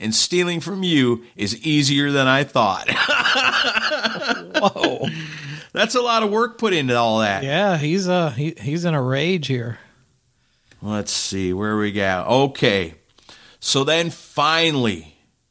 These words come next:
Speaker 1: we get word from Steve Summers on all this. Now, at this point, I'm not the biggest Pretty Boy Floyd fan in the world, to be honest with you, but I'm pretty invested in this story at this point.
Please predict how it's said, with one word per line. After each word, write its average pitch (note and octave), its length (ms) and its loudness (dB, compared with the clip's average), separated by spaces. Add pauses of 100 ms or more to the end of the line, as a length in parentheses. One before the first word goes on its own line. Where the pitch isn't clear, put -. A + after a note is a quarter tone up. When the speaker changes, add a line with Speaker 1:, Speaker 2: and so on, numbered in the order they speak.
(520)
Speaker 1:
we G#2+ 120 -2
get G#2+ 200 2
word A#2 300 2
from A2+ 160 0
Steve A2 380 2
Summers G#2+ 480 0
on F#2+ 240 0
all F#2+ 200 0
this. F#2+ 280 0
Now, B2+ 180 2
at A3+ 160 0
this A3+ 180 2
point, F#3 400 0 (1000)
I'm C#3+ 80 -8
not A3+ 180 2
the D3+ 60 -12
biggest G3 320 0
Pretty G3+ 180 0
Boy G3 220 2
Floyd G#3 340 2
fan A#3+ 320 2
in B3 60 4
the B3 60 4
world, B3+ 440 2 (320)
to - 80 -14
be F#3+ 80 2
honest A3+ 360 2
with A#3+ 200 0
you, A3+ 120 2
but E3+ 180 2
I'm A3+ 180 2
pretty G#3 280 2
invested D3+ 580 2
in A#2 120 4
this A2+ 140 0
story A#2 440 2
at F2 80 -6
this - 180 -8
point. E2+ 400 -10